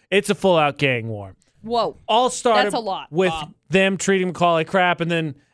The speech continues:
Speaker 1: as the poll of the day agreed with us, majority said, "Somebody hates something that you're close to, you have to hate it too."
Speaker 2: Obviously.
Speaker 1: Just how it goes.
Speaker 2: Obvi.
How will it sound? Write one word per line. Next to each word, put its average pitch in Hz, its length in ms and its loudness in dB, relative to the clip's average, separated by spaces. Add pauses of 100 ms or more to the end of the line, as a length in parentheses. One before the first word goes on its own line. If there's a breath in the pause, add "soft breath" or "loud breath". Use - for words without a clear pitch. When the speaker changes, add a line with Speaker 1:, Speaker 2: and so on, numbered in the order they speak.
Speaker 1:
as 160 160 0
the 160 160 -2
poll 185 220 0
of 165 100 -6
the 175 80 -2
day 196 160 2
agreed 233 320 0
with 196 160 0
us, 165 220 0
majority 185 400 0
said, 208 480 0
"Somebody 185 480 -2
hates 180 260 0
something 165 300 -4
that 160 100 -2
you're 160 160 -4
close 175 380 -2
to, 139 240 -6
you 143 160 -6
have 139 240 -2
to 139 80 -8
hate 131 180 -4
it 127 140 -10
too." 117 260 -8
Speaker 2:
Obviously. 170 460 -6
Speaker 1:
Just 151 160 -8
how 156 180 2
it 151 60 -8
goes. 117 440 -4
Speaker 2:
Obvi. 254 580 -2